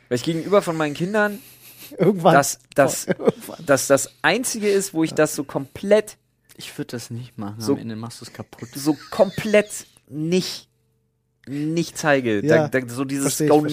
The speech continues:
Speaker 2: ich.
Speaker 1: Nuts Ding hab ich
Speaker 2: Mhm.
Speaker 1: in Gegenwart der beiden halt gar nicht,
Speaker 2: Ja.
Speaker 1: weil ich da aber auch einfach, das ist auch der einzige Moment am Tag, wo ich mir richtig Zeit nehme, irgendwas komplett in einer ganz ruhigen Erzählstimme zu fragen, zu erklären,
Speaker 3: Mhm.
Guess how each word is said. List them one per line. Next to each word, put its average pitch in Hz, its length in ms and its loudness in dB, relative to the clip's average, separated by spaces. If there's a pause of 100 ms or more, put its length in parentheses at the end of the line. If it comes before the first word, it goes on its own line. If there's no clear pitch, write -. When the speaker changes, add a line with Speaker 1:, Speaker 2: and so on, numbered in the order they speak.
Speaker 2:
ich. 165 40 4
Speaker 1:
Nuts - 240 -2
Ding 156 200 -2
hab 143 120 -2
ich - 180 -12 (1000)
Speaker 2:
Mhm. 143 80 -4
Speaker 1:
in 131 160 0
Gegenwart 131 480 4
der 120 80 4
beiden 123 280 4
halt 120 280 -6
gar 143 240 4
nicht, 160 340 -4 (140)
Speaker 2:
Ja. 131 180 -4
Speaker 1:
weil 120 100 2
ich 120 120 -2
da 127 100 8
aber 151 140 8
auch 147 80 6
einfach, 143 340 -2 (160)
das 151 140 -2
ist - 20 0
auch 170 80 0
der 127 160 2
einzige 165 320 -2
Moment 147 320 -2
am 135 140 -4
Tag, 147 320 -2
wo 143 40 -2
ich 131 120 -8
mir 123 100 -4
richtig 151 540 -8
Zeit 143 400 -2
nehme, 139 280 -6
irgendwas 139 600 0
komplett 139 560 -2 (580)
in - 140 -6
einer 127 80 4
ganz 139 460 0
ruhigen 170 560 -2
Erzählstimme 160 800 0
zu 135 460 -2 (180)
fragen, 151 680 0
zu - 160 -4
erklären, 143 640 2 (380)
Speaker 3:
Mhm. 214 60 -4